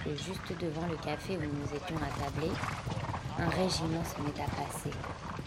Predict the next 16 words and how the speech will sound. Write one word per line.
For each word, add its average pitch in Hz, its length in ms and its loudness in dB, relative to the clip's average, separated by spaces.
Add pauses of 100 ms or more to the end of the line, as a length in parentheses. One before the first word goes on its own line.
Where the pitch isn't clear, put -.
(420)
et 180 80 10
avec 175 260 6
le 175 80 4
colonel 175 520 6
par 151 240 2
devant, 147 400 0
sur 160 220 -6
son 165 180 -4
cheval, 147 440 2 (760)
et 190 80 6
même 202 240 10
qu'il 190 180 6
avait 165 200 6
l'air 156 200 2
bien 170 280 2
gentil 165 500 -2